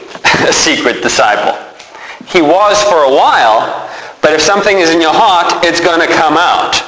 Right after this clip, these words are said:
He couldn't remain silent and secret forever. And so at this point, he shows that he is a disciple of Jesus Christ.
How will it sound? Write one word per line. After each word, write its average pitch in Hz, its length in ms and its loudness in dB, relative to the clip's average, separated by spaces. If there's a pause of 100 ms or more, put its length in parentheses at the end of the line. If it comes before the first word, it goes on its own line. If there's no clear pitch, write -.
(420)
He 180 80 0
couldn't 180 320 0
remain 156 400 0
silent 151 520 0
and 147 140 0
secret 151 400 -2
forever. - 800 0 (1400)
And 127 100 2
so 135 400 2
at 131 200 0
this - 300 0
point, 101 420 -2 (680)
he 139 680 -2 (680)
shows 160 580 0 (360)
that 135 120 2
he 147 120 2
is 143 160 2
a 139 80 2
disciple 135 460 0
of 120 100 -2
Jesus 127 320 0
Christ. 135 500 -2